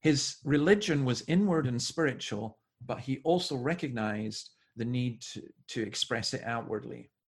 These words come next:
And we, you'll notice that he did it regularly. This was Job's regular custom.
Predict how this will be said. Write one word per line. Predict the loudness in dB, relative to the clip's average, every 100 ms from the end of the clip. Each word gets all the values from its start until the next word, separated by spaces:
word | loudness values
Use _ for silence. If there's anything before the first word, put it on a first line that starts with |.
| _ -20 -20 -20 -2
And | 2
we, | 2 4
you'll | 6
notice | 8 8 4
that | 0
he | 0
did | 2 4
it | 4
regularly. | 6 4 4 2 4
This | 2 2
was | 0 -2
Job's | 2 6 6 2 -4
regular | -6 -2 2 2 2 0 0 -2 -6 _ _ _ _
custom. | -4 -4 -4 -6 -6 -8